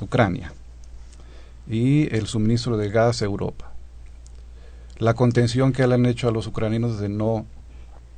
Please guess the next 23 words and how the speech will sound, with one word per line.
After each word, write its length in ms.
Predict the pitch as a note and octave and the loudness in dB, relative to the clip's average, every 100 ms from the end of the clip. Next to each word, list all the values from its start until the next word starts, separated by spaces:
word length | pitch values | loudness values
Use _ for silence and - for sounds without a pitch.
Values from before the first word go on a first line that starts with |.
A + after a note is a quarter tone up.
| - - | -18 -8
meterse 500 | G#2 G2 A2 G#2+ G#2 | -6 -2 -2 -2 -4
con 220 | G2+ G2+ | -4 -4
Rusia, 420 | A2+ G#2 - - - - - - - - - - - - - - - - - - | -4 -6 -8 -12 -14 -16 -16 -16 -16 -16 -18 -18 -18 -18 -18 -16 -16 -16 -16 -6
de 240 | A2 G#2+ | -2 0
establecer 480 | G2+ - G#2+ G#2+ B2+ | 0 0 0 0 2
una 160 | C3 A#2 | 2 2
serie 320 | B2 A#2+ A#2+ | 2 2 2
de, 240 | G2+ G2 | 0 -4
de 160 | G#2+ G#2 | -4 -4
medidas 580 | G2+ G2+ A#2+ B2 A#2+ - - - - - | -2 0 2 2 0 -4 -14 -16 -16 -6
que 120 | A2+ | -4
son 680 | - B2 B2 B2 B2 A2+ F#2 - - - - - - - - - - - - - | 2 4 6 6 4 0 -4 -12 -16 -18 -18 -16 -16 -16 -16 -16 -14 -14 -12 -8
risibles 800 | F#2 G#2+ - A#2 G2 G#2 B2 - - - - | -2 0 2 0 0 -2 -4 -8 -16 -20 -10
en 80 | - | -6
cuanto 240 | G2 G2 G#2 | -4 -2 0
a 20 | |
medidas 400 | G#2+ A2+ A#2 A2 | 2 4 4 4
de 100 | G2+ | 0
seguridad 920 | - G#2+ F#2+ F#2+ F#2+ F#2+ G2 G2 G2+ | -2 -2 -2 -4 -6 -4 -2 -2 -4
o 60 | G2 | -4
medidas 460 | G2+ G2 A2 A2 | -4 0 0 0
de 120 | G#2+ F#2+ | -2 -6
contención 720 | G2+ F#2 F#2+ F2+ F#2+ G#2 | -6 -6 -6 -6 -6 -6